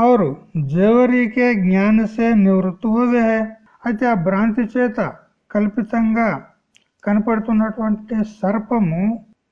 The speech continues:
నివృత్తమవుతుందా లేదా? అధిష్టాన రూప రజ్జు యొక్క జ్ఞానం కలిగిన తర్వాత "నాయం సర్పః కింతురియం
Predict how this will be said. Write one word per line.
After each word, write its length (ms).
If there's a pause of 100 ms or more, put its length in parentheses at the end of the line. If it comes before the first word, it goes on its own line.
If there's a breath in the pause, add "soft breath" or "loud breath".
నివృత్తమవుతుందా 1000
లేదా? 360 (340)
అధిష్టాన 540
రూప 260
రజ్జు 360
యొక్క 320
జ్ఞానం 520
కలిగిన 380
తర్వాత 720 (280)
"నాయం 420
సర్పః 560 (800)
కింతురియం 680